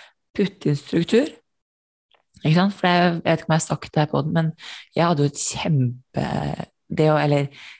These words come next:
det å bli klar over, ehm, den gamle definisjonen av ting, sånn som Belinda har hatt en negativ tanke, begrensende tanke rundt ordet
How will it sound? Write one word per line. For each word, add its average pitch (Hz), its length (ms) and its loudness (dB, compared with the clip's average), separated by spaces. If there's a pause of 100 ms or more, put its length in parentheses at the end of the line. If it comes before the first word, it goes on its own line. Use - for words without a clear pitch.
(140)
det 160 240 0 (220)
å 170 80 2 (280)
bli 160 140 -2 (100)
klar - 400 -2
over, 156 280 2 (760)
ehm, 147 260 2 (400)
den 160 280 2
gamle 135 360 0
definisjonen 131 720 0 (100)
av 139 200 -2
ting, 214 200 0
sånn 147 140 0
som 143 180 0
Belinda 143 360 2
har 135 120 0
hatt - 200 -20
en 135 120 -2 (120)
negativ 143 520 -2
tanke, 151 340 0 (540)
begrensende 156 600 -4
tanke 147 280 0
rundt 143 240 0
ordet 135 300 0